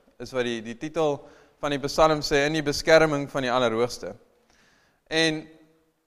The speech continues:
as ek hierdie Psalm lees, dan s-, dan dink ek by myself, "Kan God my so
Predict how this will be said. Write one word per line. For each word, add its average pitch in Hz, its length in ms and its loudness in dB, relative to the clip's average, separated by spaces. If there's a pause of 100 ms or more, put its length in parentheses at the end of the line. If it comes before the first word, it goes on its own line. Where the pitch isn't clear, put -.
(400)
as 220 160 4
ek 202 240 2
hierdie 170 320 -2
Psalm 165 420 0
lees, 123 680 -4 (420)
dan 151 320 -2
s-, - 380 -12 (100)
dan 143 400 -4
dink 208 380 2
ek 165 200 2
by 156 140 -4
myself, 139 720 4 (400)
"Kan 220 480 2 (420)
God 196 240 0
my 170 240 0
so 190 460 -2